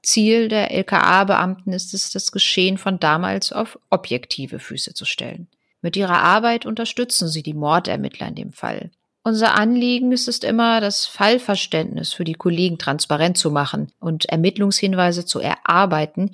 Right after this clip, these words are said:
die vorher noch nicht im Fokus standen“, sagt der Leiter der operativen Fallanalyse.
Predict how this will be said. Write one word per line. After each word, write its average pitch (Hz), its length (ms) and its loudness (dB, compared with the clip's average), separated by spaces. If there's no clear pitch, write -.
die 165 80 -4
vorher 170 600 4
noch 233 240 0
nicht 214 360 2
im 127 100 -4
Fokus 123 340 -4
standen“, - 680 -2
sagt - 400 -4
der 180 100 4
Leiter 143 420 2
der 123 160 -4
operativen 131 640 -2
Fallanalyse. 143 880 0